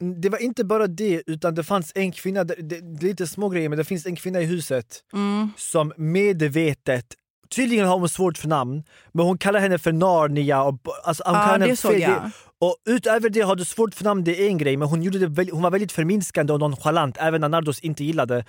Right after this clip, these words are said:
Speaker 1: Och då sa jag, lyssna, heter du fucking Simon och du har inte problem med det, det är en grej. Men heter du Nardos och du kanske är van vid rasism, det kan uppfattas som rasistiskt, så sen kan du checka det, alltså, kan du checka det själv.
Speaker 2: Mm.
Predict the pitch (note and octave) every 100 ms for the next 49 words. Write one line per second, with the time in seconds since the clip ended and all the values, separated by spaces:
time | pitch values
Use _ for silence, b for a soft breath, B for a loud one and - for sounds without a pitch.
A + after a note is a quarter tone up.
0 | B B D#3+ D#3 F3 G3+ F#3+ F#3 D#3 B
1 | B D#3 G#3+ C#4 - D#3+ A#3 - E3+ D#3
2 | - - F#3+ - C#4+ G3 C#3+ C#3+ D3 D#3
3 | G3+ F#3 D3+ D#3 C#3+ B2 C#3 E3+ G3 E3
4 | B2+ A#2 B B E3 F#3 B3 F#3+ E3+ G#3
5 | B3 F3 D#3+ E3 E3 F3+ F3 F3 F#3 E3+
6 | D#3+ B3 G3 D3+ F3 - G3+ C4 - -
7 | D3+ D3+ D3+ C#4+ C4+ D3+ - E3 - G3
8 | F#3 F3 E3 F#3+ F3+ D#3 - E3 D#3+ D#3
9 | - G3 D3+ C3+ C4 D4+ G#3 F#3